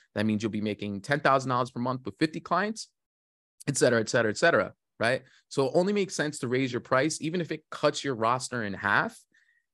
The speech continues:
And, um, uh, what was I gonna say? I kinda lost my train of thought there. It only makes sense to do so. Now, um, okay, that's what I was gonna <laughs> say. Sorry. So, I mean, what you should be doing is if you're getting, like, let's say you're charging four hundred a month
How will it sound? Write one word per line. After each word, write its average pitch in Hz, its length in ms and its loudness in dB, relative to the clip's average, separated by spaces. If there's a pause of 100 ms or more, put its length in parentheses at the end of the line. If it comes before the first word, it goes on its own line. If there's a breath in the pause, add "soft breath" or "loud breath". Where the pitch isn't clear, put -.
(160)
And, 127 280 4
um, 113 520 2 (880)
uh, 104 300 0
what 123 240 -2
was 113 100 0
I - 20 -4
gonna 104 140 -4
say? 98 300 -4
I 107 160 -4
kinda 110 220 -6
lost 107 240 -2
my 101 100 -4
train 104 200 -6
of 101 100 -6
thought 101 220 0
there. 95 220 -4 (420)
It 127 80 2
only 160 200 4
makes 165 260 0
sense 135 360 2
to 120 100 -4
do 110 220 -4
so. 170 380 -2 (420)
Now, 113 560 2 (600)
um, 107 580 2 (580)
okay, 143 380 2
that's 131 160 -2
what 131 60 2
I - 20 4
was 110 60 -2
gonna 107 80 -4
<laughs> - 160 -8
say. - 80 -4
Sorry. 110 380 2 (320 soft breath)
So, 135 440 4
I 139 100 4
mean, 139 240 0
what 127 120 -2
you 139 100 -4
should 185 300 2
be 170 120 -2
doing 123 320 0
is 117 120 -4
if 120 120 -8
you're 127 80 0
getting, 135 500 0 (100)
like, 110 240 0
let's 123 180 0
say 143 120 4
you're 135 160 2
charging 117 380 2
four 113 160 -4
hundred 107 220 -2
a 107 40 -2
month 113 260 -2